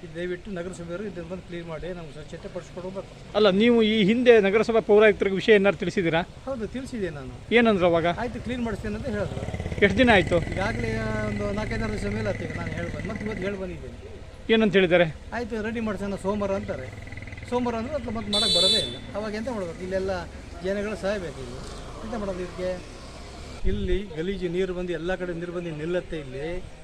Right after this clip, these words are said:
Speaker 1: ಇದನ್ನ ಕ್ಲೀನ್ ಮಾಡ್ಕೊಡ್ಬೇಕು. ಸೊಳ್ಳೆ ಎಲ್ಲ ನಿಲ್ಲತ್ತೆ ಇಲ್ಲಿ,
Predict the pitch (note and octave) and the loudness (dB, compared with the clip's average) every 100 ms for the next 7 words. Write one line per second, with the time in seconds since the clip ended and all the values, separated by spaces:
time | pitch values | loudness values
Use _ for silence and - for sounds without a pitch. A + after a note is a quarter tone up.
0 | - - E3 E3 E3+ G3 E3+ E3 E3+ D#3+ | -18 -14 -10 -8 -6 -8 -8 -8 -6 -8
1 | E3 D#3 C#3 D#3+ - D3+ F3 E3 E3+ D3+ | -8 -10 -8 -10 -8 -4 -2 -2 -4 -6
2 | D#3+ D#3 - C3+ B2 D3 D#3 | -8 -8 -10 -10 -10 -8 -8